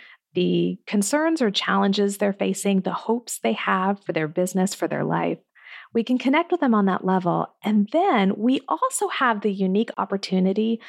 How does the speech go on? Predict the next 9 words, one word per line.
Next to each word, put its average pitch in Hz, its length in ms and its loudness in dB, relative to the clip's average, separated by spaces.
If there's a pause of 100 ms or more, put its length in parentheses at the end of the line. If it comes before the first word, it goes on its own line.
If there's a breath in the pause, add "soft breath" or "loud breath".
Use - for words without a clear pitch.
(240 loud breath)
to 240 160 -2
provide 240 800 -2
value 214 500 2
to 254 140 -2
them 254 240 0
from 190 220 2
the 170 120 0
very 165 720 0
start. - 580 -4